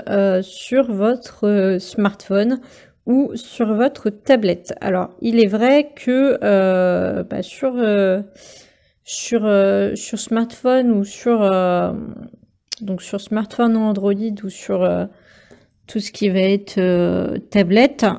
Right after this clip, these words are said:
euh, c'est vrai que les, les navigateurs comme Chrome,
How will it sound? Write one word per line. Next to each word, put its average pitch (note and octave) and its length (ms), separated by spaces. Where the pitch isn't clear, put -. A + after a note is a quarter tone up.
euh, F#3 540
c'est - 240
vrai B3 240
que - 120
les, F#3+ 640
les F#3+ 220
navigateurs F#3+ 800
comme F#3+ 240
Chrome, A3 540